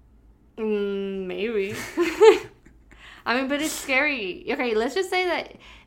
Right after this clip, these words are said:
Speaker 1: this is even fake or whatever, which, honestly, there's too much shit going on. Like, how are you gonna, how are you gonna control birds?
Speaker 2: I mean, it's just
Speaker 1: Flying
Speaker 2: nature,
Speaker 1: around
Speaker 2: you know?
Speaker 1: your apartment complex.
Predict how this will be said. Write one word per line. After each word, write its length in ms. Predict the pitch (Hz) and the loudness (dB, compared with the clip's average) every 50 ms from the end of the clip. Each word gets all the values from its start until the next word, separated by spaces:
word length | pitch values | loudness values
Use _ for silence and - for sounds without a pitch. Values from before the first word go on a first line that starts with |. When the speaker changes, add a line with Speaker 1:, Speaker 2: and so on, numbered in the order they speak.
| - | -8
Speaker 1:
this 200 | - 269 277 269 | -8 -8 -6 -6
is 140 | - 196 175 | -8 -8 -6
even 300 | 190 240 - 262 226 202 | -6 -4 -4 -4 -4 -6
fake 320 | - - 208 - - - 285 | -4 -4 -4 -4 -4 -6 -8
or 120 | 285 277 | -8 -6
whatever, 380 | 269 277 277 277 277 277 285 277 | -4 -4 -4 -4 -4 -6 -6 -6
which, 200 | 240 208 - - - | -6 -8 -10 -6 -6
honestly, 360 | - 208 240 254 254 277 277 | -4 -4 -4 -6 -8 -10 -8
there's 180 | 247 233 226 - | -8 -10 -10 -10
too 80 | 262 | -12
much 140 | 262 277 269 | -12 -10 -12
shit 280 | - - - 214 208 - | -12 -10 -8 -10 -8 -6
going 260 | - 214 208 202 190 | -8 -6 -6 -6 -6
on. 220 | 190 185 208 233 | -6 -6 -6 -6
Like, 160 | 220 220 220 - - - - - - - | -8 -8 -10 -12 -18 -20 -20 -20 -16 -6
how 100 | - 269 | -4 -2
are 20 | 302 | -2
you 120 | 311 302 | -2 -2
gonna, 160 | 320 294 - | -4 -6 -6
how 100 | - 269 | -4 -2
are 60 | 320 | -2
you 60 | 320 302 | -2 -2
gonna 120 | 320 294 | -4 -6
control 300 | 262 262 233 - 247 247 | -6 -8 -8 -6 -6 -6
birds? 560 | 240 247 208 202 208 190 180 180 - - - - - - - - - - - - - - - - - - - - - - - - - - - _ - - - - - - - - - _ - - - - | -4 -2 -2 -2 -2 -2 -4 -6 -12 -16 -20 -20 -20 -20 -20 -20 -20 -20 -20 -20 -20 -20 -20 -20 -20 -20 -20 -20 -20 -20 -20 -20 -20 -20 -20 _ -20 -20 -20 -20 -20 -20 -20 -20 -20 _ -20 -20 -18 -14
Speaker 2:
I 40 | |
mean, 140 | 104 101 101 | -14 -12 -12
it's 100 | 107 107 | -10 -10
just 140 | 123 - - | -12 -6 0
Speaker 1:
Flying 280 | 226 220 226 233 240 247 | 0 2 2 2 0 0
Speaker 2:
nature, 100 | 233 220 | 0 0
Speaker 1:
around 120 | 214 214 | 0 0
Speaker 2:
you 60 | 220 | 0
know? 40 | 226 | -2
Speaker 1:
your 80 | 220 214 | -2 -2
apartment 400 | 214 214 202 185 214 208 202 202 | -2 -2 -4 -4 -4 -6 -8 -8
complex. 580 | 208 180 180 180 - - - - - - - | -8 -10 -8 -10 -12 -12 -14 -18 -20 -20 -20